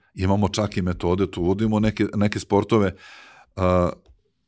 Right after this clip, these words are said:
imamo čak sad na, na fakultetu da predamo u Novom Sadu Teams, jedan od studenata radi, Ivan,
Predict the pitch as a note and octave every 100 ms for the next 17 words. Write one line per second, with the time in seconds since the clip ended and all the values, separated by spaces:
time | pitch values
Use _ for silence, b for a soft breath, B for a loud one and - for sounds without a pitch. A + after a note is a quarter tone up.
0 | _ _ _ F#2+ A2+ C3 G#2+ C3+ B2 -
1 | B2 - F#2 G2 F#2+ F#2+ F#2 F#2+ F#2 -
2 | F#2+ F#2+ - G2+ - F#2+ F2 F#2+ G#2 F#2+
3 | G2 F2+ - F#2+ F2 - G#2+ G2 - b
4 | b b F2+ G#2 A#2 - F2+ F#2+ A#2+ A2+
5 | A2 G#2 G2 - F#2+ G#2 G2 F#2+ - -
6 | F2 G2+ A#2